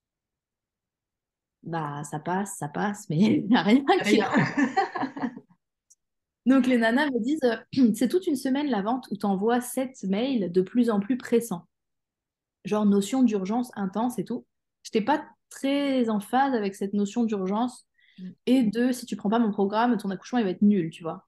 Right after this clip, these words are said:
Speaker 1: C'est ça un peu qu'elle nous faisait faire et ça grignait un peu à l'intérieur de moi. Je me disais, bof, je suis pas trop fan, mais je suis leur méthode, on verra bien.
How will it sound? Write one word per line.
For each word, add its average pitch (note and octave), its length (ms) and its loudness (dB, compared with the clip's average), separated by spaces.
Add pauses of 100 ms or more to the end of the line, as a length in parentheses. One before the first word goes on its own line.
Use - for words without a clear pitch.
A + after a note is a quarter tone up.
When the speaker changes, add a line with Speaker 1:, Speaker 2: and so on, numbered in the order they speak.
(140)
Speaker 1:
C'est G#3 140 -4
ça B3+ 180 2
un G#3+ 80 4
peu A#3 160 4
qu'elle G3 220 0
nous F3 180 -4
faisait F#3 300 -2
faire A#3+ 320 -2
et G3 500 -2
ça - 180 -8
grignait A#3+ 520 2
un G#3 100 -2
peu A#3 180 -4
à G#3 60 -4
l'intérieur F#3 340 -4
de F#3 100 0
moi. A3 140 0
Je A3+ 120 -6
me F3+ 60 -2
disais, F#3+ 160 -6
bof, F3 200 -10 (240)
je - 60 -20
suis - 40 -20
pas G3+ 120 -8
trop - 160 -8
fan, G#3+ 240 -4
mais E3 260 -2
je - 120 -4
suis A#3+ 200 -2
leur G3 160 2
méthode, F#3+ 280 -4
on F#3 60 -4
verra E3 160 -8
bien. E3 140 -8